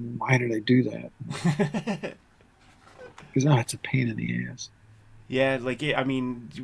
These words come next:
Speaker 2: we, it doesn't go unnoticed, though, Jeff. It really
Speaker 1: Mm-hmm.
Speaker 2: doesn't, man, and it, it's so, so appreciated. This level of work, you know, I think, I think about you a lot in terms of
Speaker 1: There
Speaker 2: just
Speaker 1: you
Speaker 2: the
Speaker 1: go.
Speaker 2: medium of comics, because you,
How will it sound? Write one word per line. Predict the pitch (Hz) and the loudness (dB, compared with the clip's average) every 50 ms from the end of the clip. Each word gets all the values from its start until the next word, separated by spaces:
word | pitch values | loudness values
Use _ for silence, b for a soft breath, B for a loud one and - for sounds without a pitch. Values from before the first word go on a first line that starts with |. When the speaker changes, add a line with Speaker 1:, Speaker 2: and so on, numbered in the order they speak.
| 120 117 131 113 | -8 -8 -8 -4
Speaker 2:
we, | 113 143 143 143 | -2 0 0 0
it | - - 113 123 113 | -2 -2 -4 -2 2
doesn't | - 147 147 160 165 147 | 2 2 4 4 2 2
go | 165 156 147 147 | 4 4 4 4
unnoticed, | 143 135 127 127 127 123 117 113 104 - | 4 4 2 2 0 0 -2 -2 -4 -4
though, | 120 110 107 107 | -4 -2 -2 -2
Jeff. | 104 110 107 107 107 - - - - - - - - - | -4 -4 -4 -4 -6 -8 -16 -20 -20 -20 -20 -20 -12 -8
It | 127 | -4
really | 123 127 139 135 127 127 | -2 2 2 2 2 2
Speaker 1:
Mm-hmm. | 131 | 2
Speaker 2:
doesn't, | 131 123 120 104 107 107 113 | 0 -2 -2 -4 -6 -6 -4
man, | 113 113 117 120 | -4 -4 -2 -2
and | 120 120 | -2 -2
it, | 113 101 | -2 -2
it's | 123 127 117 101 - | -2 -4 -4 -6 -6
so, | - - 147 143 139 - 117 | 0 2 2 2 2 -2 -4
so | - - 160 165 | -4 -2 -2 -2
appreciated. | 143 - - - 143 135 113 135 131 117 113 | -2 -4 -4 -4 -2 -2 0 -2 -2 -2 -2
This | 143 147 185 | -4 0 0
level | 175 147 - 131 120 | 0 0 0 -2 -4
of | 107 107 | -4 -4
work, | 113 120 127 131 123 117 - - _ | -4 0 0 0 0 -2 -8 -12 _
you | 127 127 | -6 -2
know, | 120 123 120 117 b b b b b b b b b b b b b b b b b b - - | -2 0 -2 -2 b b b b b b b b b b b b b b b b b b -12 -10
I | - | -2
think, | 143 196 196 - - | 0 0 2 2 2
I | - 156 | 2 2
think | 147 190 185 | 0 2 0
about | 196 185 196 185 175 | 6 8 8 8 6
you | 180 180 196 185 156 | 4 2 4 6 6
a | |
lot | 139 135 151 165 175 170 - | 6 6 6 6 6 6 4
in | - 139 139 | 2 -4 -2
terms | - 165 151 143 - | 0 0 0 0 0
of | 143 147 | 0 2
Speaker 1:
There | 135 | 6
Speaker 2:
just | 185 196 131 | 6 6 8
Speaker 1:
you | - | 6
Speaker 2:
the | - | 4
Speaker 1:
go. | 135 | 4
Speaker 2:
medium | 143 165 180 175 175 165 160 | 4 2 4 2 2 4 2
of | 143 143 - | 0 -2 2
comics, | - 151 151 170 180 156 139 147 147 - - - | 2 2 4 4 2 0 -2 -4 -4 -6 -6 -8
because | - 131 143 143 - 151 147 139 135 139 - - - - _ _ _ _ _ _ _ _ _ _ _ _ _ | -2 -2 -2 -2 2 2 4 4 2 0 -6 -10 -12 -14 _ _ _ _ _ _ _ _ _ _ _ _ _
you, | 165 175 175 | -4 -4 -4